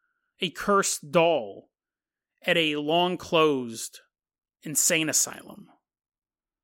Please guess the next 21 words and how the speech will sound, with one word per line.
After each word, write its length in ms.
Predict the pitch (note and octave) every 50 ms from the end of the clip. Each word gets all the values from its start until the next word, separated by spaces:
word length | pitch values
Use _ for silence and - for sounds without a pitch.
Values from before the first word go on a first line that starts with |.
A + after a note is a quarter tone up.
| _ _ _ _ _
With 200 | - G3+ F3 -
him 280 | - - G#3 A3 A3 G#3+
swimming 800 | - - - - F3+ F3+ G3+ G3+ G3+ G#3+ G#3+ A3 A3+ A#3 A#3+ A3+ - _ _ _ -
and 180 | - F#3 F3
Marcus 960 | F3 F3 F3+ F#3 G3+ A3+ A3 - - C3 B2 C#3+ F#3 - - - - - - _ _ _ _ _ _ _ -
out 320 | - E3+ E3+ E3+ F3 E3+ - - _ _ _
chopping 460 | - - G3 E3+ E3 - E3+ D3 C#3+
wood, 400 | C#3 D3+ F#3 F#3+ D#3+ C#3 C#3+ C#3+ - _ _ _ _ _ _ _ _ -
what 460 | - D3+ E3+ G#3 B3 B3+ A#3+ - -
killed 500 | - - - A#3+ C4+ C4+ G3+ E3+ E3 D3+
Mariana? 640 | D#3 E3 E3+ E3+ E3+ E3+ E3+ F3 A3+ C4+ C4+ - - - _ _ _ _ _ _ _ _ _ _ _ _ _ _ -
Is 180 | G#3 A3 G#3
it 160 | A#3 G3 D#3
possible 520 | - - F3+ F#3+ F#3 - G#3+ G3 G3 G3+ G3+
it 80 | F3+
was 120 | E3+ D#3 -
some 520 | - - F#3+ F#3 F#3 F#3 F3 - C#3+ C3+ B2+
darker 480 | - D#3 D#3+ E3+ F3+ - - F#3+ E3+
force 560 | C#3+ - - - D#3+ D#3 D#3+ F3+ F3 - - - -
at 240 | D#3+ D3 C#3 -
play? 460 | - - E3 D3 C#3 C#3 D#3+ F#3 -